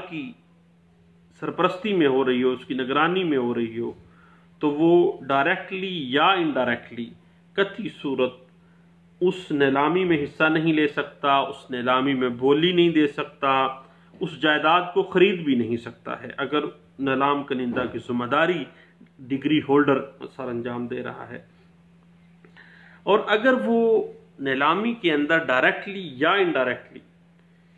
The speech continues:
किसी तीसरे शख्स के ज़रिए हिस्सा ले लेता है, जायदाद ख़रीद लेता है, तो ऐसे नीलाम की जो legal value है वो ज़ीरो बटा ज़ीरो है। और अगरचे, क्योंकि वो तो receiver है, वो तो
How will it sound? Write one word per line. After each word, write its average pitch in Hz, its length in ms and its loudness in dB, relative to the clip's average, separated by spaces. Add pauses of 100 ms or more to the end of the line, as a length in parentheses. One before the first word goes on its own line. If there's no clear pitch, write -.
(100)
किसी 170 240 -4
तीसरे 165 380 -2
शख्स - 280 -6
के 139 140 -2
ज़रिए 131 320 -4
हिस्सा 117 340 -6
ले 117 160 0
लेता 139 340 0
है, 117 140 -8 (720)
जायदाद 135 600 0
ख़रीद 135 300 -6
लेता 123 400 -6
है, 123 140 -4
तो - 220 -12
ऐसे 151 300 0
नीलाम 139 480 0
की 165 480 -8 (420)
जो 143 100 4
legal 247 420 2
value 156 420 2
है 131 200 2
वो 123 200 0
ज़ीरो 151 320 4
बटा 143 300 2
ज़ीरो 170 340 2
है। 175 160 2 (760)
और 127 460 0 (380)
अगरचे, 175 580 -2
क्योंकि 190 360 -2
वो 247 160 0
तो 247 120 -2
receiver 220 480 4
है, - 220 -6 (920)
वो 175 240 2
तो 233 280 0